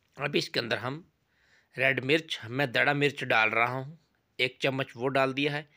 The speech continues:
एक चम्मच मैंने इसके अंदर नमक डाल दिया है। आप ज़्यादा भी डाल सकते हैं, आप ज़रूरत के मुताबिक कम या ज़्यादा कर सकते हैं। और तकरीबन एक चम्मच ही मैंने इसके अंदर हल्दी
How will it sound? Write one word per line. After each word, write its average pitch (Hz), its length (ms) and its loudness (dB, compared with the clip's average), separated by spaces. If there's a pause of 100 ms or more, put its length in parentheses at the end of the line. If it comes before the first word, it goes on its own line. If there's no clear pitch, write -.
(540)
एक 151 280 0
चम्मच 135 360 -2
मैंने 123 260 0
इसके 127 300 -4
अंदर 113 240 -6 (140)
नमक 120 320 -4
डाल 104 220 -2
दिया 120 160 -6
है। 123 60 -6
आप 117 80 -10 (240)
ज़्यादा 107 300 -2
भी 110 180 -6
डाल 117 280 0
सकते - 360 -10
हैं, 107 140 -10
आप 107 260 -8
ज़रूरत 117 340 -6
के - 140 -14
मुताबिक 110 440 -6
कम 120 240 -2
या 113 120 -2
ज़्यादा 107 280 -4
कर 101 180 -4
सकते - 380 -18
हैं। 107 140 -20 (180)
और 127 260 0
तकरीबन 117 560 -6 (680)
एक 180 340 4
चम्मच 117 400 -2
ही 131 100 -2
मैंने 110 280 -4
इसके - 240 -8
अंदर 110 260 -8
हल्दी 120 400 -6